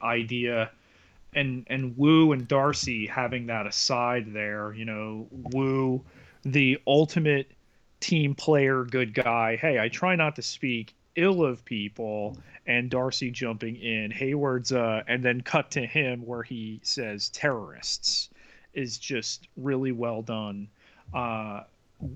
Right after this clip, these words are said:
Monica adamant Wanda is not a terrorist. There's no political agenda. She survived because she was protected.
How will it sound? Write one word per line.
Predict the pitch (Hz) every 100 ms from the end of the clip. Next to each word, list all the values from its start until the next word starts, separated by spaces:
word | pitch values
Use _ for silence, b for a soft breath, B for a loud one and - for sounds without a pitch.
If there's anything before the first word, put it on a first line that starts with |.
| -
Monica | 165 139 135 131 - 123 113 - -
adamant | 139 139 131 123 117 -
Wanda | 123 123 120 117
is | 120 110
not | 113 120
a | 156
terrorist. | 165 147 139 131 131 -
There's | 110 104
no | 110 113 123
political | 151 160 170 165 160 151 - -
agenda. | 139 120 123 120 113 110 110 -
She | - - 165 160
survived | - 156 131 113 156 135 120 120 117 -
because | 120 110 123 113 110 107 - b b b
she | - - 127
was | 110 120 113
protected. | - 123 - 131 - 113 107